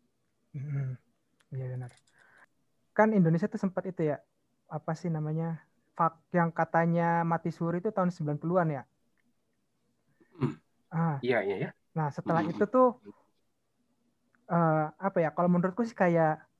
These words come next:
Speaker 1: kayak, kan generasi baru deh tahun dua ribuan nih. Itu bener-bener,
Speaker 2: Hmm.
Speaker 1: bener-bener secara harfiah juga menurutku generasi baru dalam artian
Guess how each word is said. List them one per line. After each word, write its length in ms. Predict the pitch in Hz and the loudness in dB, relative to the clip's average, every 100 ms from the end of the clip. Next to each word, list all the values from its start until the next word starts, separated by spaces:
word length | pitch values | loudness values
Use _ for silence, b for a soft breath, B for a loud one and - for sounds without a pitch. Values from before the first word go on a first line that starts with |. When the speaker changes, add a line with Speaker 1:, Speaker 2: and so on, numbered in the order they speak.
| _ _ _ _ | _ _ _ _
Speaker 1:
kayak, 540 | - 156 151 147 147 - _ _ _ _ _ _ _ _ | -2 0 0 -2 -6 -10 _ _ _ _ _ _ _ _
kan 120 | - 214 | 0 4
generasi 320 | 175 180 175 | 4 2 2
baru 220 | 156 151 185 | 0 2 2
deh 100 | 170 | 2
tahun 160 | 156 | 2
dua 80 | 151 | 0
ribuan 260 | 143 135 156 151 | -2 0 0 -2
nih. 60 | 131 _ _ _ _ _ | -4 _ _ _ _ _
Itu 160 | 175 262 | -4 0
bener-bener, 640 | 190 180 156 170 180 175 | 2 2 4 4 2 -2
Speaker 2:
Hmm. 80 | - | -4
Speaker 1:
bener-bener 680 | 160 160 151 156 156 160 156 160 156 - | 0 2 2 2 4 4 2 -2 -8 -10
secara 320 | 175 185 175 | -4 2 2
harfiah 400 | 165 156 - 208 | 2 0 -2 0
juga 160 | 202 165 | 2 2
menurutku 240 | 160 208 | 2 0
generasi 400 | 160 151 147 147 | 0 0 -2 -4
baru 240 | 135 151 | -4 -4
dalam 240 | 180 156 147 143 | -2 -2 -4 -6
artian 400 | - 160 180 | -8 -4 -4